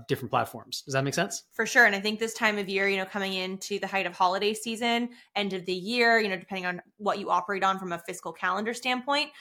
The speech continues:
Speaker 2: I think there's, like, that final push to finish strong and then start the year strong. And that could totally come with moments or, you know, periods of time where you feel stuck and you need to figure out how to get unstuck.
Speaker 1: Yeah. And I think a lot of it has to,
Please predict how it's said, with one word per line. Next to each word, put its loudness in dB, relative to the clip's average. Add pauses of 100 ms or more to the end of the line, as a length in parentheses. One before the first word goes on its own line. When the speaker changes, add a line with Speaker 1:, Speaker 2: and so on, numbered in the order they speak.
(260)
Speaker 2:
I 0
think 0
there's, 0
like, -2
that 4
final 2
push -4
to -2
finish 2
strong 10
and 2
then 4
start 6
the -4
year 2
strong. 6 (340)
And 2
that 4
could -4
totally -2
come -2
with 0 (380)
moments 0
or, 0
you -10
know, -12
periods -2
of -12
time 6
where -2
you 0
feel 0
stuck 4
and -6
you -2
need -4
to -14
figure -2
out 2
how 4
to -8
get -2 (320)
unstuck. 2 (180)
Speaker 1:
Yeah. 8
And 4
I 4
think 0
a 2
lot 4
of 2
it -2
has -4
to, -12